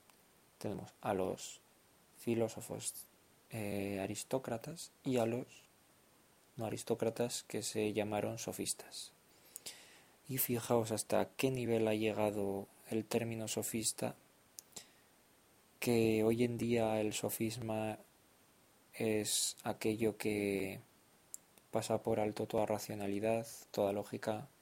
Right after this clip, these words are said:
Un sofisma es mentira, es un planteamiento capcioso. Fijaos hasta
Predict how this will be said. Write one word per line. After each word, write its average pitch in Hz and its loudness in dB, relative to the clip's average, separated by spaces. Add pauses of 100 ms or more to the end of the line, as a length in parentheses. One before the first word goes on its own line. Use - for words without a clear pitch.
(380)
Un 117 -6
sofisma 107 -2
es 107 -4 (600)
mentira, 107 -2
es - -6 (520)
un 110 -6
planteamiento 104 2
capcioso. - 0 (1160)
Fijaos 113 -2
hasta 101 4